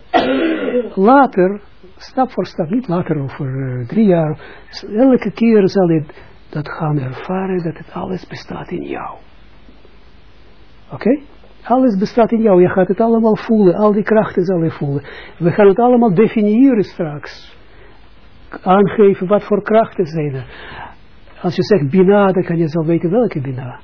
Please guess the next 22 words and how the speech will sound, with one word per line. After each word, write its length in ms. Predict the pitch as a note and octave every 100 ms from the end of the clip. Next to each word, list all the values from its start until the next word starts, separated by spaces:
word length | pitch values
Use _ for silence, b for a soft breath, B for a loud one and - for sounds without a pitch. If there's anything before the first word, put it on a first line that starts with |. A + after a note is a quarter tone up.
| b b b
Bina 420 | D3 E3+ E3 F3
van 160 | E3+ E3
die 180 | D#3 F#3
wereld, 340 | E3+ D3+ C#3+
van 140 | - D#3+
die 120 | F#3+
wereld. 220 | D#3+ D3
Je 100 | D#3
zal 240 | E3+ E3+ E3+ - - -
ervaren, 800 | D#3+ D#3 - C4 D4+ B3 G3 E3 B B B B - - -
net 220 | F#3 G#3
zoals 240 | G#3 G3
het 220 | G3 - -
vingerspitsengevoel 1080 | A#3 G3+ F3+ - D#3+ - C#3+ D#3+ - D3
heeft. 420 | C3+ C#3+ C#3 - - B B B -
Iemand 340 | D#3 D3 C#3
die 120 | D3
bijvoorbeeld 420 | C3 - C#3+ C#3+
een 120 | C#3+ D3
automonteur 840 | F#3+ A3 E3 D3 C3+ D3 C#3 C3 - B B B B
weet 220 | - D#3 -
precies, 360 | E3+ - G#3